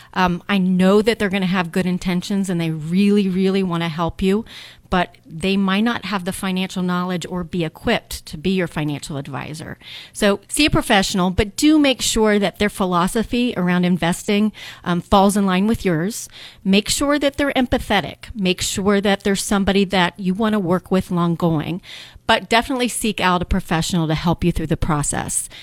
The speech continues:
If you're a do-it-yourselfer, you can certainly manage your own investments. Just, again, heed making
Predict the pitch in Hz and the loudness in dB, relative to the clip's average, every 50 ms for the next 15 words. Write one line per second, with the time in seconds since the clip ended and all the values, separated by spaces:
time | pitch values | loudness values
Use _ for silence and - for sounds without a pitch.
0 | - - - 220 214 - 302 294 285 269 220 285 269 269 - 285 277 - 247 208 | -2 2 2 2 2 4 4 4 4 4 6 4 4 4 2 0 -2 2 2 2
1 | 196 - 202 190 196 190 175 - 196 180 - - 214 202 - 190 208 202 196 190 | 2 2 0 0 0 0 0 0 -2 -2 0 0 0 0 2 2 4 4 4 4
2 | 180 180 185 165 180 180 170 175 180 190 190 175 180 170 - - 180 170 175 - | 4 2 2 2 2 2 2 4 2 2 2 2 0 -2 -2 -2 -2 -2 -2 -4
3 | - - - 208 214 - - - - - 202 165 165 208 202 180 175 170 - - | -6 -4 -2 -2 -2 -2 -4 -8 -8 -6 -4 -2 2 2 2 2 2 -2 -4 -6
4 | - - 247 254 247 220 226 214 214 208 190 - 190 185 | 0 4 4 6 6 6 4 4 2 2 2 2 0 0